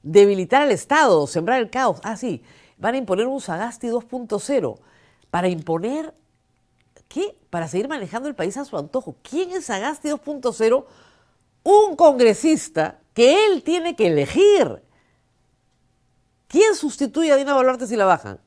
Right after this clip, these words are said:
Un congresista, nadie más. ¿Quién elige ese congresista? Él. ¿Quién nos va a imponer? Él.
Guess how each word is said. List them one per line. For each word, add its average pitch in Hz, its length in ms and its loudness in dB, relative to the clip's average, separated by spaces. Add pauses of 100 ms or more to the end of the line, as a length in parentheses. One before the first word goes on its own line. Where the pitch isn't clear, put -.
Un 403 220 6
congresista, 330 640 2
nadie 370 380 2
más. 339 460 -4 (340)
¿Quién 370 220 2
elige 359 320 2
ese 349 160 -4
congresista? 302 640 -2 (380)
Él. 175 300 2 (960)
¿Quién 339 300 -4
nos 285 180 2
va 254 60 2
a 285 60 2
imponer? 247 600 0 (1120)
Él. 156 340 2